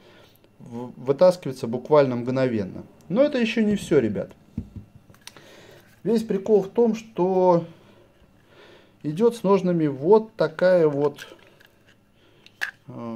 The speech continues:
меня просили не ругаться матными словами, и я не буду этого делать, потому что уже, оказывается, д-, с детьми даже смотрят канал Архадыр. Вот такая вот,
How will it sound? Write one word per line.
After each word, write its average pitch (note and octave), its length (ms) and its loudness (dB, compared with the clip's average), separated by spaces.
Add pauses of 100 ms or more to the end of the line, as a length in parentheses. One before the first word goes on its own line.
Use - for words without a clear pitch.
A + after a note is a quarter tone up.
меня C3 240 -2
просили C#3 640 -4 (520)
не C3 160 -4
ругаться D3+ 460 -2
матными A#2 420 -6
словами, E3+ 640 -2 (540)
и C#3+ 100 -4
я F3 140 0
не E3+ 100 0
буду D3 340 -6
этого G#2+ 300 -10
делать, F#3+ 480 -4 (1080)
потому D3 400 -2
что C#3 840 0 (240)
уже, B2 360 -2
оказывается, C#3 640 -2
д-, A2+ 80 -16
с - 180 -16
детьми C#3+ 500 2
даже G#2 280 -4
смотрят C3+ 420 -6
канал A2+ 340 -4
Архадыр. A2 440 -12 (180)
Вот D#3+ 200 2
такая G#3+ 360 2
вот, E3+ 300 0